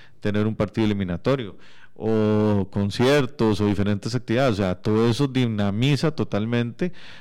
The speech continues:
toda la economía del cantón, desde los que tienen restaurantes, de los que tienen parqueos, de la señora que vende la camisa,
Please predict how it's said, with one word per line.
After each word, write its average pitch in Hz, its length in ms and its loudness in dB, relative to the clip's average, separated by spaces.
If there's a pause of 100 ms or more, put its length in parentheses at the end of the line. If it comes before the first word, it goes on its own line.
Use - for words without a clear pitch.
(180)
toda 117 240 4
la 135 80 4
economía 101 540 0
del 127 120 0
cantón, 117 480 -2
desde 90 520 -2
los 92 280 -4
que - 140 -6
tienen 107 480 -2
restaurantes, 117 960 0
de 101 140 0
los 95 180 -2
que - 100 -8
tienen 98 280 -2
parqueos, 127 680 2
de 101 120 0
la 98 100 0
señora 101 300 0
que 95 100 -4
vende 104 220 0
la 98 100 0
camisa, 131 680 2